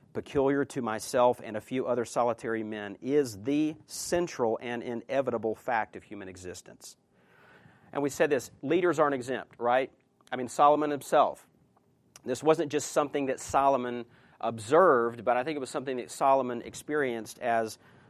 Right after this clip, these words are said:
a king. Um, he was certainly king of the land. He had all the money. He had the brains. He had the resources and the time to experience all that life could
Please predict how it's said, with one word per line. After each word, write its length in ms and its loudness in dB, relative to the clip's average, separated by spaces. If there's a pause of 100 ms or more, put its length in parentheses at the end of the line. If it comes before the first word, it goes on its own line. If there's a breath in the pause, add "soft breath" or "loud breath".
a 80 -10
king. 560 -2 (560 soft breath)
Um, 580 2 (540)
he 100 -6
was 140 -6
certainly 360 4
king 280 0
of 80 -2
the 80 0
land. 400 0
He 100 -6
had 240 -2
all 200 4
the 60 -4
money. 360 -4
He 160 -8
had 180 -4
the 80 -8
brains. 640 -2
He 120 -6
had 340 2 (440 loud breath)
the 140 2
resources 880 2
and 240 -2
the 60 0
time 460 0
to 180 -6
experience 760 -4
all 220 2
that 140 -2
life 300 2
could 120 -6